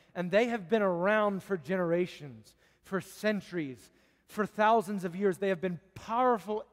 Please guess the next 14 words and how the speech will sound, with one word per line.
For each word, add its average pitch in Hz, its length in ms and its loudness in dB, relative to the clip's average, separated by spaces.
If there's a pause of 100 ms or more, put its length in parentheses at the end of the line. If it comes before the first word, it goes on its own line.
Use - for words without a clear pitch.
images 175 600 -4 (220)
for 180 100 -2
the 175 100 2
people 180 380 -4
of 151 160 -4
God. 156 300 0 (100)
And 175 180 -6
now 240 300 0
Jesus 196 520 -8
says, 170 640 -2 (320)
in 160 100 -8
just 202 260 -2
the - 80 -8
course 196 480 -4